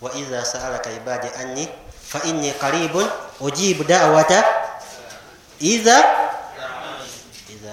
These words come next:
da'an." Aya eyo teriimu kigambo kigamba nti nyanukula omuddu,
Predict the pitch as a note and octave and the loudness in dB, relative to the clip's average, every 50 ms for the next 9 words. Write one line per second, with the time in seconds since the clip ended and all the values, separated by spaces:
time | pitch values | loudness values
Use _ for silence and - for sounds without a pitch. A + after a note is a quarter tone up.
0 | - - G2+ G#2 A2 A2 G#2 - - - - - - - - _ - - - - | -16 -16 -16 -14 -14 -14 -16 -16 -18 -20 -20 -20 -20 -20 -20 _ -20 -20 -20 -20
1 | - - _ _ _ _ _ - _ _ _ _ _ _ - - _ _ _ _ | -20 -20 _ _ _ _ _ -20 _ _ _ _ _ _ -20 -20 _ _ _ _
2 | - - E3 A3 B3 B3 A3 G3+ F#3 - - A#3 A#3+ A#3+ A3+ G#3 G#3+ G#3 - - | -2 2 4 6 6 6 6 4 4 4 2 2 4 4 2 2 2 0 0 0
3 | F#3 F#3 F#3+ F#3+ F#3+ F#3+ - - G3 G3 G3 G3 G3 E3+ D#3 D3 - - - D4 | 2 2 2 2 2 0 0 0 2 2 4 4 2 2 0 0 -2 -4 -6 -8
4 | C#4 - C3 C#3 D3 D3+ E3+ F3+ F#3 F3+ F3+ F3 - F#3 F3+ F#3 F3+ F3+ F3+ F#3 | -10 -10 -12 -10 -8 -4 -4 -2 -2 -4 -4 -6 -6 -4 -2 0 0 0 0 0
5 | F#3+ F#3 D#3+ - B2 B2+ | -2 -4 -4 -6 -10 -12